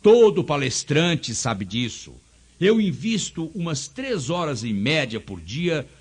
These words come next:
lendo e fazendo pesquisa, me aprontando para dizer o que estou falando agora.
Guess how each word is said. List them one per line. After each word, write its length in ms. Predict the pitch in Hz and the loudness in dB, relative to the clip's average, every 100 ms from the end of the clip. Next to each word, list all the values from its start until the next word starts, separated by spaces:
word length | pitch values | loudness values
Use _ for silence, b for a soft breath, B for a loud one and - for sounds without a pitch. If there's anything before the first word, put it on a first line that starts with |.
| B | B
lendo 500 | 123 175 233 214 151 | 0 4 4 2 -2
e 60 | 147 | -4
fazendo 380 | 143 117 131 | -4 -4 -4
pesquisa, 760 | 127 113 - - 156 120 85 76 b b | -6 -10 -10 -4 -2 -2 -6 -16 b b
me 120 | 143 175 | -6 -4
aprontando 760 | - 196 185 123 202 214 175 | -2 -4 -4 -4 0 0 0
para 200 | 135 127 | -4 -4
dizer 280 | 107 104 143 | -6 -4 -4
o 80 | 131 | -6
que 60 | |
estou 220 | - 156 156 | -10 -8 -6
falando 340 | 165 160 160 | -4 -4 -4
agora. 500 | 143 190 143 113 78 | -4 -2 -2 -4 -10